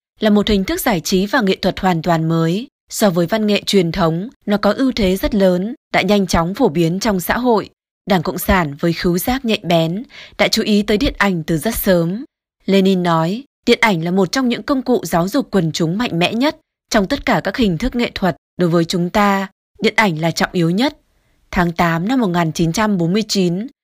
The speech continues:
Bộ Tuyên truyền của Trung Cộng ra công văn quyết định liên quan đến việc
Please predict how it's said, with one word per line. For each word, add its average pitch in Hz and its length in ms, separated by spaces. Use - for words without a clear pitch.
Bộ 214 140
Tuyên 277 200
truyền 202 260
của 160 100
Trung 220 220
Cộng 208 200
ra 208 200
công 202 240
văn 185 340
quyết 320 120
định 262 200
liên 214 200
quan 202 300
đến 175 160
việc 220 220